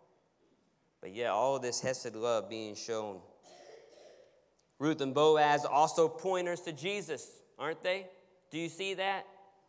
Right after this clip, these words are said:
In the, in the pages here of the Old Testament, do you see that they are pointers to Jesus, our answer when we are searching for rest? See, Jesus did the same thing. Like,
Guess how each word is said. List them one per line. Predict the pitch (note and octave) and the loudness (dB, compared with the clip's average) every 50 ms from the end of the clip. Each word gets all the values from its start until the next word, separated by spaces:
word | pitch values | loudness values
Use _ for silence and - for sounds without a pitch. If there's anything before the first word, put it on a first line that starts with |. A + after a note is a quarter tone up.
| _ _ _ _ _ _ - | _ _ _ _ _ _ 2
In | F#3+ | 4
the, | F3+ E3+ D#3 - - - | 4 4 2 0 -2 -2
in | F#3 F#3+ | -2 2
the | F3 D#3+ | 2 0
pages | - F3 F3 F3+ F3+ F3 F3+ E3 - | 2 4 4 4 4 2 0 -2 0
here | F#3+ F#3+ F#3 | 0 0 0
of | F3 | 0
the | D#3 D#3+ E3+ | 0 2 2
Old | F3 F3 E3+ | 2 2 2
Testament, | F3 F3+ F3 E3+ E3+ F3 E3+ F#3 F3 | 0 0 -2 0 0 -4 -6 -6 -4
do | D3+ | -6
you | D#3 D#3+ D#3 | -6 -6 -6
see | - - F3+ F3 | -6 -4 -4 -4
that | D#3+ D#3 A#2 | -4 -4 -2
they | D#3+ D#3+ D#3 | 0 2 2
are | D3 | 0
pointers | D3 D3+ - E3+ E3+ E3+ E3+ E3 | 0 -2 -4 -2 -2 -2 -2 -4
to | - D3 | -4 -10
Jesus, | B2 A#2 D3+ E3 E3+ E3 E3+ F3 E3+ - - - - _ - | -8 -4 -2 -2 -2 -2 -2 -6 -8 -8 -16 -20 -18 _ 0
our | B2 C3+ D3 D#3 D#3+ E3 D#3 - | 2 4 4 4 4 2 2 0
answer | C#3 D#3 D#3+ D#3+ D#3 - - F3 E3 | -2 -4 -4 -4 -6 -6 -6 -6 -6
when | D3 C3+ B2+ B2 A#2+ | -4 -6 -8 -8 -8
we | C3+ C#3+ D3+ D#3 | -8 -8 -4 -4
are | D#3 C#3+ | -4 -4
searching | C3+ - - D3 D3 C#3+ D3 - D#3 D3+ | -6 -6 -6 -6 -6 -6 -8 -12 -14 -14
for | - - D3+ D3+ | -10 -8 -8 -4
rest? | D3 D3 D3+ D#3 D#3 - - - - - _ _ _ _ _ _ _ _ _ _ _ _ _ _ _ _ _ _ _ _ _ | -2 -2 -2 -2 -4 -8 -12 -14 -18 -20 _ _ _ _ _ _ _ _ _ _ _ _ _ _ _ _ _ _ _ _ _
See, | - F3+ F3+ | -2 -2 -2
Jesus | D3+ B2+ F3+ F#3+ F3+ E3 D#3+ - | 0 2 0 0 0 -2 -4 -4
did | - F3+ D3+ | -4 -4 -4
the | D3+ | -4
same | C#3+ - F3+ F3+ F#3 F#3 F3 | -6 -4 -2 0 0 0 -2
thing. | F3+ F3+ G3 G3 F#3 D#3+ D3 | -2 -2 -2 -2 -2 -2 0
Like, | D3+ D#3+ D#3+ D#3 | 2 2 2 0